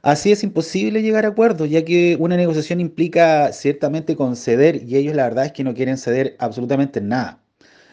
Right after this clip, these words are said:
La verdad es que esto no es común en las negociaciones colectivas, donde siempre las partes manifiestan la intención de lograr acuerdos para no permitir la huelga.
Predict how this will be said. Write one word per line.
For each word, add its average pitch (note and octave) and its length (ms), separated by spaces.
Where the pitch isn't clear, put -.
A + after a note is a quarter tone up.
La C3+ 180
verdad F#3+ 400
es G#3 100
que G3 240
esto G#3+ 560
no C#3+ 260
es F3+ 100
común G#3 340
en G#3+ 80
las G#3+ 120
negociaciones G3 540
colectivas, G3+ 520
donde D3 220
siempre F#3 320
las G3+ 100
partes G3+ 300
manifiestan F3+ 580
la E3+ 80
intención D#3+ 600
de G3+ 100
lograr F#3+ 320
acuerdos F#3+ 420
para C3 200
no D#3 120
permitir E3 380
la C#3+ 160
huelga. C3+ 500